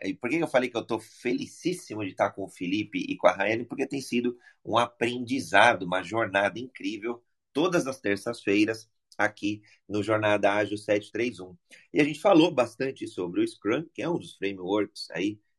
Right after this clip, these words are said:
mais adotados no mundo, quando a gente se fala, é, de agilidade, né? De, de dar um, um arcabouço, é, é, pro ágil,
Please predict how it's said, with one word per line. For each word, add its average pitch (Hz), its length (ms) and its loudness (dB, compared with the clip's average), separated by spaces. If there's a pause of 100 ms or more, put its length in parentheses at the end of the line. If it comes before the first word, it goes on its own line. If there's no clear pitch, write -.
mais 98 360 -2
adotados 104 1000 -2
no 85 160 -8
mundo, 110 420 -2
quando 87 200 -4
a 85 40 -4
gente 87 200 -8
se - 140 -14
fala, 92 400 6 (300)
é, 90 260 6
de 87 140 8
agilidade, 95 720 4
né? 113 240 -4
De, 90 260 -10
de 85 180 -8
dar 104 380 8 (220)
um, 98 240 -2
um 104 320 -2
arcabouço, 104 1160 2 (420)
é, 90 480 -6
é, 82 540 -8 (300)
pro 107 200 10
ágil, 123 540 8